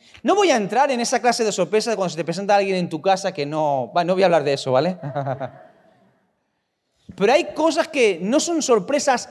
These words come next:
agradables. Y muchas veces el exceso o vivir demasiadas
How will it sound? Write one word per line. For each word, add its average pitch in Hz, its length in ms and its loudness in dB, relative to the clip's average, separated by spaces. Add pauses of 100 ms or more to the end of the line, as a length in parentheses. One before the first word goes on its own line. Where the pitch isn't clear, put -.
agradables. 196 760 0 (360)
Y 220 100 0
muchas 311 320 0
veces 302 380 -4
el 269 120 0
exceso 240 920 -4 (520)
o 254 140 2
vivir 277 340 0
demasiadas 302 840 0